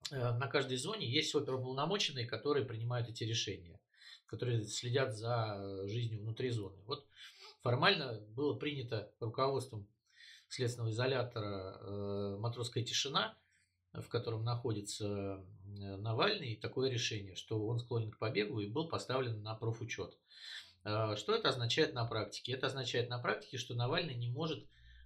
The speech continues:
э, де-факто претендовать на условно-досрочное освобождение, пока он не будет снят с профучёта. Вот, поэтому это не только сигнал для, э,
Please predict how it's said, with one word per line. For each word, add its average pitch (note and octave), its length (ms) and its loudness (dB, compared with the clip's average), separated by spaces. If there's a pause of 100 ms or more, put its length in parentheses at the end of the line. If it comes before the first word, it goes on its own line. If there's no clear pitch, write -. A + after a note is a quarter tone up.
э, A2 220 2
де-факто D3+ 380 2
претендовать A2+ 600 0
на G#2 80 -8
условно-досрочное G#2 760 -2
освобождение, F2 760 -10
пока C3+ 280 4
он B2 120 0
не A2 60 0
будет G#2+ 220 -10
снят G2 220 -10
с - 40 -18
профучёта. - 600 -12 (540)
Вот, G2+ 240 -2
поэтому C3+ 300 0
это C#3 140 -2
не D#3+ 120 -2
только - 240 2
сигнал B2+ 580 -2
для, A2 480 2 (340)
э, A2+ 40 -4